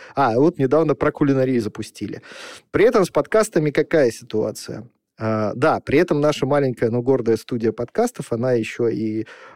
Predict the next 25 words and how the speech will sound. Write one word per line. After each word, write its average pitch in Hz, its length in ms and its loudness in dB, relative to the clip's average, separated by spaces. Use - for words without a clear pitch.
помогает 117 460 0
с - 60 -18
продакшеном, 113 680 -4
например, 101 420 -6
брендом. 160 680 0
Плюс 123 480 -2
мы 113 200 -2
делаем 110 500 0
там, 107 220 -4
вплоть 139 220 2
до 117 80 -4
того, 117 200 0
что 110 200 -8
мы 107 60 -8
можем 110 280 -2
делать 107 260 0
шоу 107 320 -2
на 104 120 -4
заказ. 214 440 -4
У 131 40 -6
нас 127 200 -4
есть 131 180 -2
такие 110 260 -6
кейсы 110 380 -4
тоже. 98 340 -8